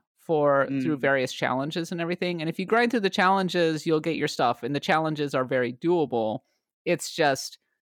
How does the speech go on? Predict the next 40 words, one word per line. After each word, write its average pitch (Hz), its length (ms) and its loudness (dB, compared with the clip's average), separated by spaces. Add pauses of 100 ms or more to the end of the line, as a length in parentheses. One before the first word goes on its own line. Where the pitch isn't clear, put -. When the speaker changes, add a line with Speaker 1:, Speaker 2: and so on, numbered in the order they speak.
Speaker 1:
you 208 120 -2
know, 175 80 4
you 165 80 2
gotta 147 240 2
do 175 180 0
them, 135 260 2
or 262 220 4
you 254 160 -2
could 214 200 0
short 180 260 0
circuit 160 280 -2
it 139 120 -2
and 139 160 -4
try 143 540 2
to 127 380 -4
gamble. 113 540 -8
I 185 120 2
don't 208 200 2
really 175 220 2
like 160 200 0
the 165 80 -6
gambling 165 460 -2
aspect. 160 560 -2 (480)
I 139 460 2 (240)
actually 143 400 0
abhor 143 320 2
it, 135 100 0
and 123 100 -6
I 123 100 0
strongly 131 440 -2
recommend 123 400 0
that 117 100 0
nobody 120 440 -2
do 123 180 2
it. 151 220 2 (320)
And 123 240 2
I 117 140 2
kinda 135 280 -2
condemned 131 480 0
that 123 420 0